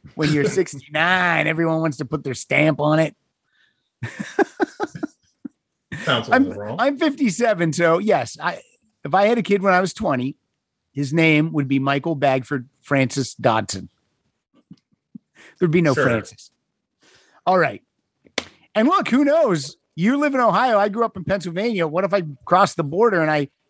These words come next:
Speaker 1: I would have found, uh, your mom?
Speaker 2: Jeez.
Speaker 3: <laughs>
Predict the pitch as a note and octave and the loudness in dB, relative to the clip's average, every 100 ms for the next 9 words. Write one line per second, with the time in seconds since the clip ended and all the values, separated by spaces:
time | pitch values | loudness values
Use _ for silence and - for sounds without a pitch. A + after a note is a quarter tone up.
0 | _ - E3 F3 - F#3 F#3 F3+ F3+ F3 | _ -4 0 0 0 -2 0 2 2 2
1 | E3+ E3 F3+ A#3+ C#3+ F#2+ _ _ _ _ | 0 -2 0 0 0 -4 _ _ _ _
2 | _ _ - - - - - A#2+ E3+ A2 | _ _ -14 -12 -12 -12 -6 0 0 2
3 | - - - - - - - - - - | -4 -6 -8 -8 -6 -4 0 -2 0 -4
4 | - - - - - - - - - | -2 -4 -2 -6 -4 -8 -8 -12 -14